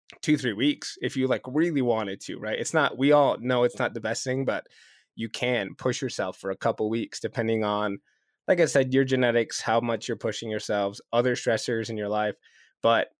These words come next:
you know, if they came back from spring break and continued to do that, then things are just gonna get, like, much worse. Uh, and I think it's, it's good that you mentioned, like, it's funny how some people don't think it exists, but, you know, I think that that has to do with,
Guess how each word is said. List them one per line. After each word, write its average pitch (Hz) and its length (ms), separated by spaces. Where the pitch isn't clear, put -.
you 127 120
know, 120 140
if 117 100
they 131 120
came 139 220
back 131 260
from 113 480
spring 113 320
break 117 300
and 104 300
continued 117 540
to 110 100
do 110 200
that, 90 340
then 104 140
things 120 220
are 104 60
just 104 180
gonna 98 140
get, 87 140
like, - 200
much 95 240
worse. - 320
Uh, 101 280
and 131 100
I 131 80
think 156 200
it's, - 240
it's 120 160
good 139 180
that 131 140
you 120 100
mentioned, 117 460
like, 104 340
it's - 160
funny 131 320
how 117 240
some 120 180
people 127 260
don't 113 260
think 120 180
it 117 80
exists, 110 480
but, 104 320
you 147 100
know, 143 100
I 139 80
think 135 220
that 123 200
that 120 140
has 123 200
to 127 80
do 117 200
with, 110 360